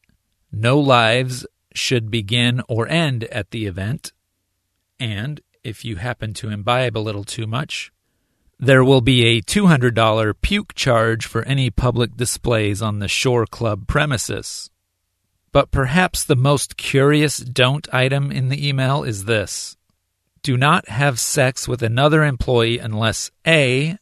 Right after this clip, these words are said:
you have asked that person for that privilege and they have responded with an emphatic, "Yes, I will have sex with you," and B, the two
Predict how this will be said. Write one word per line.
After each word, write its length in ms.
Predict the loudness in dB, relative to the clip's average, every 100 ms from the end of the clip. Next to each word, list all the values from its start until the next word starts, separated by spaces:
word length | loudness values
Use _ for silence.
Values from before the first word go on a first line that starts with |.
| _
you 200 | -6 -2 0
have 200 | 0 0
asked 320 | 0 0 0
that 240 | 0 0 0
person 380 | -2 -2 -4 -6
for 300 | 0 2 4
that 260 | 4 2
privilege 480 | 0 2 2 0 0
and 120 | -2
they 120 | 0
have 220 | 0 0 -4
responded 580 | -6 -2 0 0 -2
with 220 | -4 -4 -4
an 140 | -4
emphatic, 840 | -4 -6 -6 -2 0 0 -2 -8 _ _ _ _
"Yes, 580 | -6 2 4 2 -2 -6
I 140 | -6
will 180 | -4 -2
have 180 | -2 -2
sex 320 | 2 2 2
with 160 | -4 -2
you," 280 | -2 -2 -6 _ _ _ _ _ _ -4
and 480 | 0 2 0 -4 0
B, 580 | 2 4 4 2 -2 -6 _ _ _ _ _ _ _ -4
the 140 | -2
two 640 | -2 2 4 4 2 -2